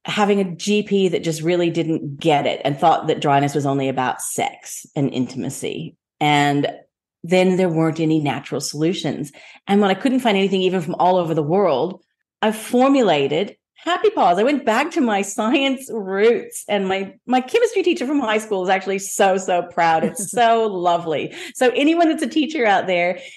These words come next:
Speaker 1: if you have a kid that you think has potential, don't worry. Sometimes they won't even flower with that particular potential, like my science potential, until they're in their fifties. It's all right. They'll get their groove on. <laughs>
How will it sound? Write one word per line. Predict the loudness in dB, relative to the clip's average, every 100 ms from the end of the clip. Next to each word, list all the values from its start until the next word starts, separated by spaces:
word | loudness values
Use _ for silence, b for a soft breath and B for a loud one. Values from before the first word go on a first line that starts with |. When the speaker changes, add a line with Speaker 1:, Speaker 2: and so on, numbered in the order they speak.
| -6
Speaker 1:
if | -4 0
you | 0
have | 2 2
a | 2 -4
kid | -8 -2 0
that | 0
you | -2
think | -2 -2
has | 2 2 2
potential, | -6 -8 -4 -2 0 0 0 -2 B B -2
don't | 0 0
worry. | 0 0 0 -2
Sometimes | -2 -2 0 2 2
they | 2 2
won't | 2 2 2 -2
even | -4 -2 -2 -4
flower | -6 -6 -2 0 2 2 2 2
with | 0 -2
that | 2 2 2 -4
particular | -8 -4 -4 2 4 4 0 B B _ -6
potential, | -4 0 0 2 2
like | 2 2
my | 2
science | 0 0 -2 -2 -4
potential, | -10 -2 0
until | 0 0
they're | 2 2
in |
their | 2
fifties. | 0 0 0 0 -2
It's | -2 -2
all | 0 4
right. | 4 4
They'll | 2 0 2
get | -2 2
their | 0
groove | 4 2 4
on. | 2 2 2
<laughs> | 2